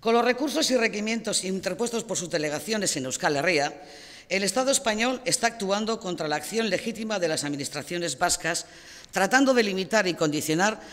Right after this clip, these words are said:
la política lingüística y cuestionando la oficialidad del euskara. Y esa agresión permanente, además de afectar a las instituciones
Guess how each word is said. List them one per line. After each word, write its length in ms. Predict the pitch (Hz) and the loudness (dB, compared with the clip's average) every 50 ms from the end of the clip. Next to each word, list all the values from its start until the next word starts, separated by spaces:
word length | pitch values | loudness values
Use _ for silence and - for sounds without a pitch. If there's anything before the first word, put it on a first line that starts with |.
| - - - | -14 -4 2
la 180 | 170 180 165 | 4 4 4
política 400 | - 202 214 226 - 254 214 240 | 4 2 0 2 0 0 2 2
lingüística 680 | 233 202 196 196 240 220 - - 254 - 254 269 214 - 160 | 2 2 2 2 2 0 0 0 2 2 2 2 0 -2 -6
y 80 | 175 | -6
cuestionando 580 | 156 185 185 - - 208 214 233 262 254 190 160 | -4 -2 0 0 0 0 2 2 2 4 4 4
la 60 | 151 | 4
oficialidad 680 | 147 135 - 160 - 170 175 156 165 175 190 233 233 - | 2 2 0 -2 0 0 0 0 0 0 0 -2 -2 -2
del 200 | - 165 151 131 | -4 -4 -2 0
euskara. 500 | 131 123 - - 160 131 104 95 - - - - - - - - - - - - | 0 0 0 0 0 -2 -2 -4 -8 -12 -20 -20 -20 -20 -20 -20 -20 -20 -18 -8
Y 80 | - 131 | -4 -2
esa 160 | 135 - 143 | 0 0 0
agresión 500 | 131 131 131 131 - 202 233 247 254 214 | 0 0 2 2 4 4 4 4 2 2
permanente, 680 | 170 175 160 160 165 170 226 233 196 - 220 240 226 - - - - - - - - | 2 2 2 2 2 2 2 2 2 0 0 0 -2 -4 -8 -16 -16 -18 -12 -4 0
además 340 | 175 180 202 240 269 285 | 2 4 4 4 4 6
de 80 | 226 269 | 6 4
afectar 380 | - - 190 170 - 190 170 165 | 4 2 0 -2 0 2 2 2
a 40 | |
las 140 | 160 156 - | 2 2 0
instituciones 760 | - - 175 170 151 180 175 151 214 240 254 277 294 - - | -2 -4 -6 -6 -6 -6 -4 0 0 2 4 4 2 2 0